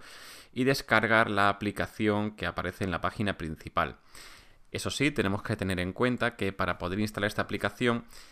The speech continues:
debemos de tener marcada en las opciones del teléfono la opción Orígenes desconocidos en los ajustes, porque si no, el teléfono no nos va a permitir, eh, instalar este repositorio.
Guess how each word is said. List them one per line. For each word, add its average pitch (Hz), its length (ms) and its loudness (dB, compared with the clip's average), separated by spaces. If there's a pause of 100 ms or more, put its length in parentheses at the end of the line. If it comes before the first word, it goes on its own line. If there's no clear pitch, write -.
(120)
debemos 120 460 2
de 120 80 2
tener 113 260 2
marcada 113 760 2 (260)
en 90 480 4
las 87 180 0
opciones 101 440 0
del 113 180 2
teléfono 104 600 0 (280)
la 95 220 2
opción 117 480 0
Orígenes 107 440 0
desconocidos 101 800 -2
en 98 60 -2
los 98 180 -2
ajustes, - 580 -8 (680)
porque 95 260 -2
si 98 140 -4
no, 107 160 4
el 110 220 -2
teléfono 110 420 0
no 92 220 -2
nos 92 160 -4
va 95 60 4
a - 60 0
permitir, 95 520 0
eh, 92 360 2
instalar 90 540 0
este 98 320 -2
repositorio. 76 680 -8